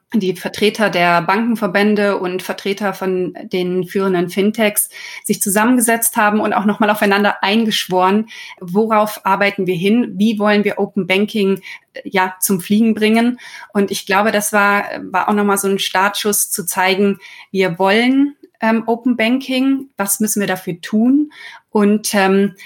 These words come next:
war der Antrieb hierfür, für die weiteren Gespräche. Und seitdem, ähm, ja, sind diese Gespräche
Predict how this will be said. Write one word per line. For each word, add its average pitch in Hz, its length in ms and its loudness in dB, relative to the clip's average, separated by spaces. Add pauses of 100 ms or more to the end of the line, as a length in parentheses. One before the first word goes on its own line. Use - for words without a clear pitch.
(200)
war 190 200 2
der 190 400 0
Antrieb 240 680 -2 (360)
hierfür, 196 720 2
für - 160 -2
die 180 140 -4
weiteren 185 420 0
Gespräche. 190 800 -2 (540)
Und 190 160 -2
seitdem, 196 500 2 (480)
ähm, 185 440 2
ja, 175 160 -4
sind 180 200 -2
diese 185 200 -2
Gespräche 190 680 0